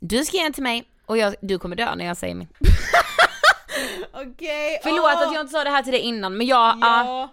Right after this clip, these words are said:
Speaker 1: men du, du får säga om du ska börja.
Speaker 2: Ja, vänta, då måste
Speaker 1: Eller
Speaker 2: jag fundera lite.
Speaker 1: Ja, men du kommer verkligen skrika rakt ut, för du kommer tro att vi är en annan podd när jag typ säger det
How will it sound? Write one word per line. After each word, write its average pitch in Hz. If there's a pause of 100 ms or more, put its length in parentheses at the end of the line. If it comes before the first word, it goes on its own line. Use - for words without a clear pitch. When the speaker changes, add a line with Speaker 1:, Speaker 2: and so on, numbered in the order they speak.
(340)
Speaker 1:
men 262
du, - (240)
du 262
får 269
säga 220
om 202
du 185
ska 190
börja. 196
Speaker 2:
Ja, 226
vänta, 240
då 214
måste 220
Speaker 1:
Eller 208
Speaker 2:
jag -
fundera 180
lite. 156
Speaker 1:
Ja, 240
men 247
du -
kommer 202
verkligen 226
skrika 196
rakt 170
ut, -
för 180
du 175
kommer 180
tro 185
att 180
vi 180
är 160
en 160
annan 160
podd -
när -
jag -
typ -
säger -
det -